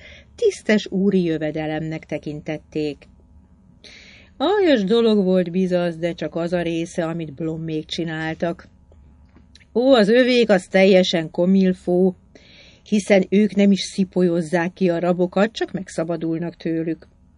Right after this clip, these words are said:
Az, hogy pénzt fogadnak el értük, való dolog, de hát miért ne fogadnának el pénzt, mikor amazok kínálják, és mikor nincs nekik? Történik ezzel valami helytelenség, igazságtalanság a rabokkal?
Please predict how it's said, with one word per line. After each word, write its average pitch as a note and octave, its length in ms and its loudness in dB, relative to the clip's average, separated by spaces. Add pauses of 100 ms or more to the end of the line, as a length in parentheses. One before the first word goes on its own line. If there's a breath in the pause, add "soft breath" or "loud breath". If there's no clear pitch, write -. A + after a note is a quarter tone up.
(560 loud breath)
Az, G3+ 260 2
hogy - 320 -8
pénzt E3 420 -4
fogadnak F#3+ 580 2
el A#3 100 2
értük, C4+ 340 2
való C4+ 380 0
dolog, A3 380 0
de F#3 100 0
hát G3+ 220 2
miért F#4+ 240 -2
ne B3 120 -2
fogadnának A3 840 2
el G#3 340 2
pénzt, E3+ 460 -4
mikor F3+ 280 2
amazok F3+ 420 -2
kínálják, F3+ 720 0
és E4+ 160 -4
mikor F4 280 -2
nincs G#3+ 320 0
nekik? D#3 460 -6 (1040 loud breath)
Történik C4 580 6
ezzel A#3 460 6
valami A3+ 340 4
helytelenség, G3 1080 4
igazságtalanság F#3 1160 2
a E3+ 60 -2
rabokkal? F#3 760 0